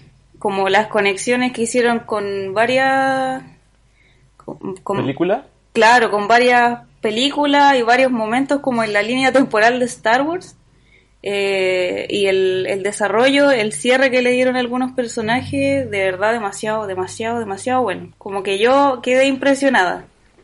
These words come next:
Speaker 1: Me
Speaker 2: O sea,
Speaker 1: descolocó.
Speaker 2: va-, ¿vale la pena ver los dos últimos capítulos solamente?
Speaker 1: Los cuatro últimos capítulos. Son como,
Speaker 2: Ya.
Speaker 1: eh, te, te diría que unas diez veces fácil mejor que el episodio nueve.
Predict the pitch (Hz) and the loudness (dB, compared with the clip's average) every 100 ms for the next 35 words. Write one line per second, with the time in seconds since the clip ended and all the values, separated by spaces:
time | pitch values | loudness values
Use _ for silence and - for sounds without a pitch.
0 | - 220 233 254 254 311 277 220 151 - | -6 2 2 4 6 8 8 8 6 4
1 | - - _ _ - - - 123 160 170 | -4 -20 _ _ -20 -20 -2 2 4 6
2 | 151 180 185 185 190 196 190 185 185 202 | 6 6 8 8 8 6 4 6 4 4
3 | 208 208 208 185 196 208 208 208 202 220 | 2 0 0 -2 0 0 0 0 -2 -4
4 | 269 311 220 220 302 330 339 311 320 311 | -6 0 0 4 4 4 2 2 0 0
5 | 294 262 190 170 175 180 - - 254 247 | 0 0 -2 -4 -6 -10 -18 -6 -2 0
6 | 254 247 240 240 240 233 220 - - - | 2 2 4 4 4 2 0 -4 -6 -4
7 | 208 220 208 240 233 233 285 269 269 269 | 0 0 2 2 2 4 2 4 4 4
8 | 254 - _ 233 247 247 220 285 349 392 | 2 -4 _ -2 2 2 4 2 2 2
9 | 392 415 392 381 370 381 370 330 320 311 | 2 2 0 2 2 2 0 0 0 -2
10 | 285 294 247 - 262 254 220 170 180 | -2 -2 -2 -2 0 0 0 -4 -6